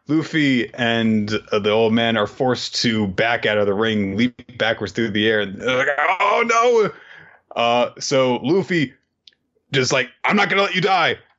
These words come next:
and grabs his collar and throws it up into the air, and it explodes up in the air without having cut his head off. And, uh, Luffy's like, "Oh, I, I, I got our collars off." And, uh, immediately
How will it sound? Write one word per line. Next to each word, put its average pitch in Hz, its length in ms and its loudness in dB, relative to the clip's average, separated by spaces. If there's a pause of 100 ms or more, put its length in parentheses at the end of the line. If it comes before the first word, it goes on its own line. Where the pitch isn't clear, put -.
(120)
and 117 340 -2
grabs 131 400 0
his - 140 -4
collar 123 400 0
and 107 260 -4
throws 214 360 0
it 185 80 -4
up 165 160 -2
into 151 320 0
the 135 180 2
air, 139 280 2
and 120 360 -4
it 127 100 0
explodes 220 720 0
up 247 120 -2
in 247 80 -6
the 233 140 -2
air 226 220 2
without 135 300 0
having 151 200 -2
cut 160 180 -2
his 151 160 -2
head 147 120 0
off. 90 380 -2 (840)
And, 110 420 0
uh, 107 300 2
Luffy's 127 180 0
like, 120 240 0
"Oh, 269 260 0 (200)
I, 123 240 -2
I, 98 180 -2
I 76 80 -4
got 92 180 -2
our 190 100 0
collars 233 380 0
off." 87 300 -4 (800)
And, 90 200 -10 (600)
uh, 87 280 -8
immediately 113 720 0